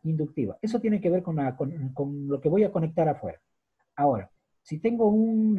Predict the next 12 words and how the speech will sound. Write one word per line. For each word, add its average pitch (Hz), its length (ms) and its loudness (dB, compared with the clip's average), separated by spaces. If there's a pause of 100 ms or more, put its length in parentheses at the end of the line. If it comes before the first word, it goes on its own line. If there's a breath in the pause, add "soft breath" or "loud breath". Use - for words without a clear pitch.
logo, 113 400 2 (1300)
ese 175 240 -2
de 165 60 4
aquí, 160 200 -4
que 143 120 -2
lo 143 120 2
hay, 123 220 0 (1120)
que 139 100 -4
tiene 190 200 -2
una 202 100 2
alimentación 175 680 -2
a 214 400 -2